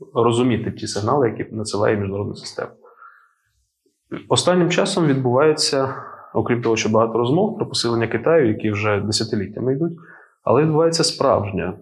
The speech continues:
організація міжнародної політики навколо цього протистояння. Це відбувається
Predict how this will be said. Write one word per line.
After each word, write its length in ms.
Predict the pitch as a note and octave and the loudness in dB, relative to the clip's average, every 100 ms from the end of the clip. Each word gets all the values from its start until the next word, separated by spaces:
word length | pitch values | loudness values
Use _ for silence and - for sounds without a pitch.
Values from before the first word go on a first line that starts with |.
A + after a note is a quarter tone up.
| - | -4
організація 880 | A2 A2 A2+ A2+ G2 G2+ G2 F#2 G#2 - _ _ | -2 0 0 0 0 -2 -2 -2 -4 -12 _ _
міжнародної 840 | A2 G#2+ A#2 A2 G#2 G#2+ G#2 G#2 | -2 0 2 2 0 -2 -2 -4
політики 640 | G#2 G#3+ D3+ D3+ - C3 B2+ - - _ _ | -4 -2 0 -2 -2 -2 -2 -16 -20 _ _
навколо 760 | A2+ G#2+ C3 D3 D3 C#3 - - | -4 -2 0 2 2 0 -6 -10
цього 300 | - B2+ B2 | -2 0 0
протистояння. 760 | B2 A#2+ - - G#2 - - - - _ _ _ | -4 -6 -6 -4 -4 -4 -8 -14 -18 _ _ _
Це 180 | - F3 | 0 2
відбувається 520 | D3+ C#3+ D3 D3 | 2 4 2 2